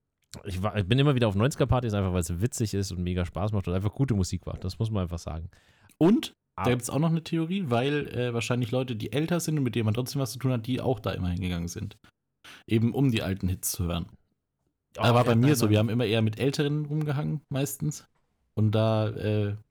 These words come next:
Speaker 2: oder auch geschwisterbedingt sozusagen. Und da hat man dann alle wieder getroffen. Fand ich sehr cool.
Speaker 1: Ja, wir hatten einen beim, beim Fußball in der Mannschaft, der hatte sehr, sehr schnell wenig Haare.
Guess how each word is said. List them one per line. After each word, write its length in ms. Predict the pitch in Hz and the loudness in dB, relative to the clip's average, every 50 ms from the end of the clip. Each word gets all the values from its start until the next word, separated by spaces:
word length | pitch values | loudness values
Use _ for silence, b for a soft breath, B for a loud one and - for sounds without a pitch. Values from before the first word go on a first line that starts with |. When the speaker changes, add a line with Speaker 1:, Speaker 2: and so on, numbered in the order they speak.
| _ - - _ _ _ _ _ _ - 104 | _ -20 -20 _ _ _ _ _ _ -4 -2
Speaker 2:
oder 120 | 104 82 | 0 0
auch 200 | 87 98 - - | 0 -2 -4 -6
geschwisterbedingt 760 | - 107 - - 135 - - 127 113 113 110 123 123 131 123 | -10 -6 -4 -4 -4 -2 -2 -4 -4 -2 -2 0 0 0 0
sozusagen. 600 | - 123 110 117 117 107 120 117 117 117 113 110 B B B B B B 104 - | -2 -4 -4 -4 -4 -4 -2 -2 -2 -2 -4 -4 B B B B B B -2 0
Und 80 | 113 107 | 2 4
da 100 | 127 143 | 4 4
hat 140 | 147 - 131 | 2 0 0
man 80 | 131 | 0
dann 100 | 127 117 | 2 2
alle 220 | 92 107 123 120 120 | 2 0 0 0 0
wieder 180 | 131 131 104 | 0 -2 -2
getroffen. 420 | 92 87 - 82 82 - - - - _ _ _ _ _ _ _ - | -2 -4 -4 -6 -6 -6 -8 -12 -18 _ _ _ _ _ _ _ -2
Fand 140 | 113 113 | 0 0
ich 60 | 110 - | 0 0
sehr 160 | - 107 107 - - | -2 -2 -2 -2 -4
cool. 160 | 90 87 - - _ _ _ _ _ _ _ _ _ _ _ _ _ _ _ _ _ - 107 | -4 -4 -6 -8 _ _ _ _ _ _ _ _ _ _ _ _ _ _ _ _ _ -8 -4
Speaker 1:
Ja, 60 | 98 | -2
wir 100 | 113 147 | 0 0
hatten 120 | 165 170 147 | 0 0 -2
einen 160 | 127 127 123 | -2 -2 -2
beim, 360 | 117 113 113 110 - - 110 | -4 -4 -4 -6 -8 -10 -8
beim 240 | - 104 95 95 92 | -6 -4 -4 -4 -6
Fußball 360 | - - 127 - - - 143 131 | -8 -10 -12 -10 -6 -6 -6 -4
in 60 | 127 | -4
der 80 | 127 120 | -4 -6
Mannschaft, 460 | 123 131 135 - 165 160 - - - - | -6 -6 -6 -6 -6 -6 -6 -8 -14 -18
der 520 | - 87 - 101 98 98 95 95 95 92 95 | -18 -12 -8 -6 -4 -2 -2 -2 -2 -4 -4
hatte 200 | 101 - 104 95 | -4 -4 -6 -6
sehr, 240 | 92 95 95 104 101 | -4 -4 -4 -2 -2
sehr 220 | 104 101 95 92 | -2 -4 -4 -4
schnell 340 | - - - 95 95 95 92 | -6 -6 -4 -4 -2 -2 -2
wenig 320 | 95 92 92 92 92 87 | -4 -4 -4 -4 -4 -4
Haare. 400 | 87 87 92 110 127 143 147 143 | -4 -4 -4 -2 -2 -2 -4 -4